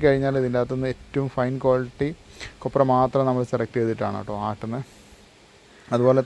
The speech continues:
തന്നെ നമ്മൾ ഈ ആട്ടുന്ന രീതി എന്ന് പറയുന്നതും, ആ, അത് കണ്ടാൽ അങ്ങ് മനസ്സിലാവും കേട്ടോ എത്രത്തോളം സെലക്ഷൻ വരുന്നുണ്ട് എന്നുള്ളത്. അപ്പോൾ കേ-, കേടായതും കയ്പുള്ളതൊക്കെ നമ്മൾ എല്ലാം നമ്മൾ ഒഴിവാക്കും. അതുപോലെ തന്നെ ആട്ടുന്നത് നമ്മുടെ ചെറിയ ചക്കുണ്ട്, ആ, നമ്മുടെ മരത്തിൻ്റെ ചക്കല്ല,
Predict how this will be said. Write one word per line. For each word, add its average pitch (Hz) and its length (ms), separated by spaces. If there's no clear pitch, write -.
തന്നെ 131 180
നമ്മൾ 143 200
ഈ - 20
ആട്ടുന്ന 160 340
രീതി 139 200
എന്ന് 143 160
പറയുന്നതും, 127 420
ആ, 135 40
അത് 123 160
കണ്ടാൽ 127 180
അങ്ങ് 123 140
മനസ്സിലാവും 110 300
കേട്ടോ 110 160
എത്രത്തോളം 117 520
സെലക്ഷൻ 127 400
വരുന്നുണ്ട് 117 340
എന്നുള്ളത്. 107 280
അപ്പോൾ 113 140
കേ-, 120 240
കേടായതും 120 580
കയ്പുള്ളതൊക്കെ 117 720
നമ്മൾ 113 160
എല്ലാം 113 300
നമ്മൾ 110 200
ഒഴിവാക്കും. 107 380
അതുപോലെ 147 260
തന്നെ 160 120
ആട്ടുന്നത് 151 480
നമ്മുടെ 131 220
ചെറിയ 127 380
ചക്കുണ്ട്, 117 440
ആ, 113 40
നമ്മുടെ 110 220
മരത്തിൻ്റെ 139 480
ചക്കല്ല, 120 320